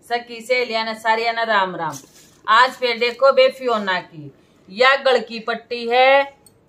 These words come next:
और यो अपना वो आजकल मोती है लाग रहे हैं वे हैं। और नीचे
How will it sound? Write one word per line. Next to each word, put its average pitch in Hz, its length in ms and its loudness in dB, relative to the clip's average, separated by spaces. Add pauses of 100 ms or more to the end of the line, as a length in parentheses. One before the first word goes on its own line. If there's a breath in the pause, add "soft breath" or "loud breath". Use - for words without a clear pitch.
(100)
और 240 180 -2
यो 254 200 4
अपना 285 500 6
वो 277 160 6
आजकल 262 420 4
मोती 240 440 -10
है 220 80 -2
लाग 233 260 0
रहे 208 120 -4
हैं 208 140 -8
वे 214 200 -6
हैं। 175 380 -8 (2500)
और 202 160 2
नीचे 294 760 2